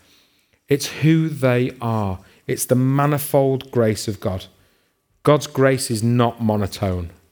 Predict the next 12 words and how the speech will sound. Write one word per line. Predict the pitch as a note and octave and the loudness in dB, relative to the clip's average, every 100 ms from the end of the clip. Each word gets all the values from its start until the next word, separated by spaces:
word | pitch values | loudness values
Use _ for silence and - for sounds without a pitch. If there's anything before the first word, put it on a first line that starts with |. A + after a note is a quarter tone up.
| _ | _
It's | G#2 - | -8 -2
not | A#2+ A#2+ A#2 - | 0 2 0 0
monochromatic. | A2+ G#2+ G2 G#2 G2 - F#2 - - _ _ _ | -2 0 -2 -6 -6 -6 -10 -12 -20 _ _ _
It | - | -6
has | - A#2 G2+ | -2 -2 -4
different | G2 - A#2+ - G#2+ G2+ - | -4 -2 -2 -4 -4 -4 -8
displays. | A2 - G2+ F#2 F2+ - _ _ _ _ _ _ _ _ _ _ | -8 -6 -6 -8 -10 -16 _ _ _ _ _ _ _ _ _ _
So, | _ _ D3+ A#2 F#2 - _ _ _ _ _ _ | _ _ 2 4 0 -8 _ _ _ _ _ _
everyone | D#3 F3 D#3 | 2 4 2
has | D3 | 2
a | C#3+ | 2
gift. | F#3+ D3 - | 2 0 -4